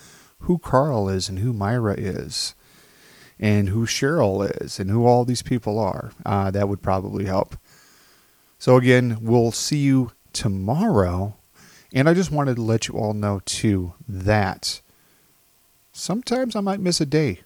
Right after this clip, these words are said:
or two in this month. Sundays are the days that I usually catch up if I miss any days during the week. So make sure that you're subscribed and following whatever podcast app you're using.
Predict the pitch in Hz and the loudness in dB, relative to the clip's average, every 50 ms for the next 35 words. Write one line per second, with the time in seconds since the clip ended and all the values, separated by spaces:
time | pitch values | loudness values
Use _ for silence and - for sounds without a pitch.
0 | _ - 117 107 104 98 - - - 101 95 - - - - - 110 101 98 98 | _ -8 -4 -2 -2 -2 -2 -2 0 0 0 -2 -4 -10 -8 -6 -2 0 0 0
1 | 98 - - 104 92 - - - - - - _ _ _ _ - - - - - | 0 0 -2 -2 -2 -4 -8 -12 -14 -14 -16 _ _ _ _ -6 -4 -2 0 2
2 | - 147 151 160 156 151 156 160 160 139 127 123 120 110 117 104 117 113 110 110 | 2 2 2 2 2 0 0 0 0 2 2 2 2 2 0 0 2 2 2 2
3 | 110 110 107 - - - 110 101 98 95 92 95 98 101 95 95 101 98 - - | 2 0 -2 -6 -6 -4 -2 -2 -2 -2 -2 -2 -2 -2 -2 -2 -4 -4 -4 -4
4 | - 101 95 - - - 92 90 - - - - 110 - - 101 95 92 95 98 | -2 -2 -2 -2 -2 -2 -4 -4 -4 -8 -8 -6 -6 -4 -2 -2 -2 -2 -2 -4
5 | 95 - - 95 98 95 92 95 95 92 87 - - 92 87 85 - - - - | -4 -4 -4 -4 -4 -4 -4 -4 -4 -6 -6 -6 -8 -6 -6 -8 -8 -10 -10 -10
6 | - - - - - _ _ _ - _ _ _ _ _ _ _ _ _ _ _ | -10 -10 -12 -18 -20 _ _ _ -20 _ _ _ _ _ _ _ _ _ _ _
7 | _ _ _ _ _ _ _ - - - 110 92 87 87 85 - - 95 92 95 | _ _ _ _ _ _ _ -10 -4 0 2 2 2 0 -2 -6 -6 -4 -4 -4
8 | 107 - - 123 117 113 110 113 - 110 107 107 104 101 92 - _ - - - | -2 -2 -2 0 0 2 2 2 0 0 0 0 0 -2 -2 -6 _ -20 -20 -20
9 | _ - - - - 104 - - - - 117 110 107 110 120 151 170 - - - | _ -16 -10 -6 -4 -4 -4 -4 -2 2 4 6 6 6 4 2 -2 -8 -12 -20
10 | _ _ _ _ _ _ _ _ _ _ _ _ _ _ _ _ _ - 110 101 | _ _ _ _ _ _ _ _ _ _ _ _ _ _ _ _ _ -4 -2 -2
11 | 95 87 - - 107 107 110 123 123 139 151 165 170 151 - - _ _ - 110 | -2 0 4 6 6 6 8 6 4 2 2 0 0 -4 -6 -10 _ _ -8 -4
12 | 98 101 104 - _ - - 107 117 113 127 135 135 135 131 - _ _ _ _ | 0 0 0 0 _ -2 0 2 2 2 0 -2 -4 -4 -6 -10 _ _ _ _
13 | _ _ _ _ _ _ - - 117 107 107 - - 107 107 104 - - 104 104 | _ _ _ _ _ _ -8 -2 -2 -2 -2 -2 -2 -4 -2 -2 -2 -4 -4 -4
14 | 101 - 110 104 101 101 95 92 92 92 95 92 - 110 - 117 | -4 -6 -6 -4 -4 -4 -2 -2 -4 -4 -4 -6 -8 -10 -10 -12